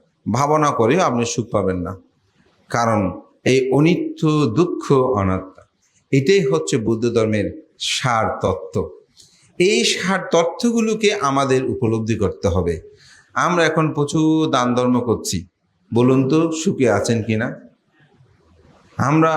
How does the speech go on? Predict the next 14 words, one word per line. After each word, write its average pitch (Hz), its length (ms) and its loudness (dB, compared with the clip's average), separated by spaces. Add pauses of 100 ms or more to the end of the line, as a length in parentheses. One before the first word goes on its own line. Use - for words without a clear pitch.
(140)
অষ্টশীল 147 480 0
অমুক 123 260 2
নিচ্ছি, 113 340 -2
কিন্তু 120 580 -2
আসলে 143 340 2
আমরা 165 200 2
শীল 156 220 0
সেগুলো 139 360 2
পালন 123 380 2
করছি 120 280 -2
কিনা? 139 400 -4 (840)
ওই 156 120 4
যে 180 100 4
বললাম, 156 520 0